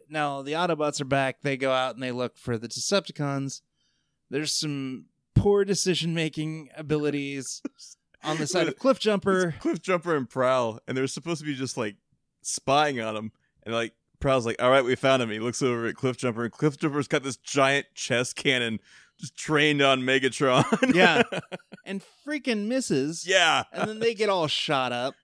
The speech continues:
Speaker 2: Right.
Speaker 1: Um, I don't know.
Speaker 2: <laughs>
Speaker 1: Uh, they meet Spike and Sparkplug, and they're a f-, uh, Spike's the son, Sparkplug's the dad.
Speaker 2: Is Spike the guy in the movie?
Speaker 1: Spike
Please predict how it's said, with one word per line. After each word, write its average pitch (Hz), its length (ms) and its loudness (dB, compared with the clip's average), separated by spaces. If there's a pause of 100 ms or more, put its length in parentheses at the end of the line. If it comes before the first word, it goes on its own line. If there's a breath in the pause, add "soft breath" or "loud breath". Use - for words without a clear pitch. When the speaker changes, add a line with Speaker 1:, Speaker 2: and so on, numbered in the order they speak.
Speaker 2:
Right. 95 300 -6 (200)
Speaker 1:
Um, 127 760 -12 (1600)
I 165 160 -4
don't 123 200 -2
know. 127 540 -2
Speaker 2:
<laughs> - 720 -18 (380)
Speaker 1:
Uh, - 560 -12
they 190 220 2
meet 190 300 -2
Spike 160 560 0
and 143 100 -4
Sparkplug, 120 720 -2
and 120 140 -4
they're 120 220 -2
a - 20 0
f-, - 220 -12 (100)
uh, 120 280 -6
Spike's - 440 -4
the 120 100 -10
son, 117 680 -6
Sparkplug's 123 760 -6
the 104 80 -12
dad. 139 540 0
Speaker 2:
Is 151 100 0
Spike 233 360 -2
the 196 100 -4
guy 185 100 0
in 180 80 0
the 147 60 -4
movie? 139 420 -4 (580)
Speaker 1:
Spike - 520 -4